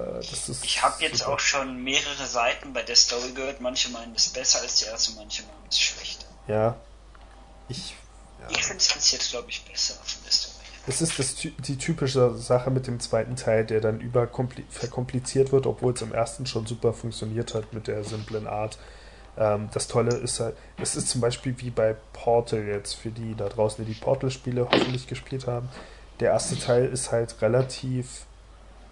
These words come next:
Speaker 1: zurückhaltend noch mit dem Storytelling, hat eigentlich nur einen sprechenden Charakter, nämlich den Widersacher glados. Und im zweiten Teil gibt's dann schon mehr. Das ist dann fast wie so ein Pixar-Comedy-animierter Film.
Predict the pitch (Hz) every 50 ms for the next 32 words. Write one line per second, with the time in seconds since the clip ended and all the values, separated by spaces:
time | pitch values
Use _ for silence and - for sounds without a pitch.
0 | - - - - - - - - - 117 113 135 139 - - 156 151 - - 156
1 | 147 147 - 143 135 - 135 135 - - - 135 135 139 143 135 - - 143 143
2 | 151 156 156 160 160 - - - - - - - - - - - 127 127 - -
3 | - - - - - - 139 127 131 135 127 - 120 90 87 117 131 131 - -
4 | - - 123 123 - 131 117 113 - 120 113 117 139 151 - - - 170 165 143
5 | 127 123 123 123 - 120 113 117 123 127 120 117 123 117 - - 127 - - 113
6 | 117 120 151 151 151 - - - - - - - - - - - - - - 120
7 | 123 120 120 110 110 - - - 107 - 127 127 - 123 117 120 127 127 - -
8 | 120 113 110 - 117 107 107 107 110 110 107 107 101 - 123 - - - 113 -
9 | - 120 117 - - 123 110 117 110 107 - - - 135 127 131 - - 107 104
10 | 104 101 - - - - - - - - - - - - - - - - - 110
11 | 107 107 107 107 107 107 104 104 107 - - - - - - - - - - -
12 | - - - 123 117 110 110 110 107 107 - 107 104 - - - - 104 101 101